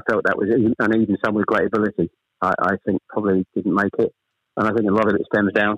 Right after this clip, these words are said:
to they didn't want to be, they wanted to be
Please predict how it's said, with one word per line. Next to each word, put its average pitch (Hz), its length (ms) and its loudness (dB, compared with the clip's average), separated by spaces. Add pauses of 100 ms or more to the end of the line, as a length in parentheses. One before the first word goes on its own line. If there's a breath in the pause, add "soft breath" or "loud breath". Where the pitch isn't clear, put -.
to 104 260 2 (600)
they 110 160 2
didn't 110 260 0
want 107 240 0
to 107 60 -4
be, 107 300 2 (640)
they 107 140 2
wanted 104 240 2
to 92 60 0
be 101 140 0